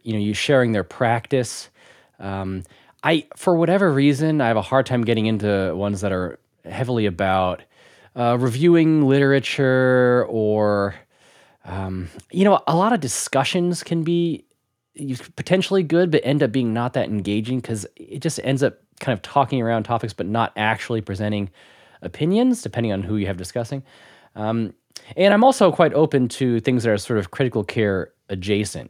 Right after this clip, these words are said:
So from specialties that are important to us, but are not critical care, 'cause that's often where there's the most to learn. I mean, you need to hear another topic about A R D S or something. Maybe not, but there could be a lot of low-hanging fruit hearing from,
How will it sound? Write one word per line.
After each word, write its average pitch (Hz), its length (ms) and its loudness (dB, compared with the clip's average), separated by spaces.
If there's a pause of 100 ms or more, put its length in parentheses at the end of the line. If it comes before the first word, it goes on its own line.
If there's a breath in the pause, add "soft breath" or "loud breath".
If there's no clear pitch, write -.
(120)
So 98 360 -4
from 95 200 -6
specialties 101 920 -2
that 90 180 -2
are 87 260 -2 (300 soft breath)
important 117 560 0
to 104 220 -4
us, 90 240 0
but - 140 -8
are 87 80 -2
not 95 260 -2
critical 87 320 -8
care, 95 440 -2 (520 loud breath)
'cause 190 140 4
that's 185 160 6
often 170 380 4
where 131 180 6
there's 117 280 2
the 120 100 -4
most 113 380 0
to 90 80 -2
learn. 90 300 -2
I 85 60 -8
mean, 87 320 -8
you 113 160 -2
need 104 320 -2
to 101 100 -4
hear 90 380 -4
another 87 400 -4
topic 87 440 -6
about 80 340 -6
A 87 160 -6
R 80 100 -6
D 90 160 -4
S 120 180 0
or 143 60 0
something. 143 400 -2 (640 loud breath)
Maybe 151 240 2
not, 107 400 2
but 95 220 -2 (160)
there 127 100 -4
could 117 80 -4
be 127 60 2
a 110 80 4
lot 110 260 6
of 101 80 2
low-hanging 101 500 0
fruit 98 320 -4
hearing 95 300 -2
from, 85 420 -6